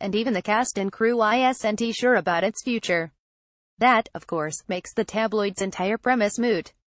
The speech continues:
It also makes it impossible for the magazine to maintain there's a plotline about Kidman's character having a hot affair with a young stud and Urban being upset about it.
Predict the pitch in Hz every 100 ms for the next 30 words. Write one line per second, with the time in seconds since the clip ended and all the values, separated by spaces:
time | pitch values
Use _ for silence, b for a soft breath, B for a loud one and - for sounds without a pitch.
0 | _ 240 240 277 320 247 233 - 196 175
1 | 180 185 185 170 - 233 233 202 185 180
2 | 185 202 185 208 262 233 220 220 214 240
3 | 196 - 214 226 214 208 208 185 175 -
4 | 240 233 254 247 - 262 247 254 285 233
5 | 220 190 180 180 240 - 254 269 208 190
6 | 175 185 240 262 - 226 196 170 208 254
7 | 240 233 247 226 233 - 240 240 220 196
8 | 165 165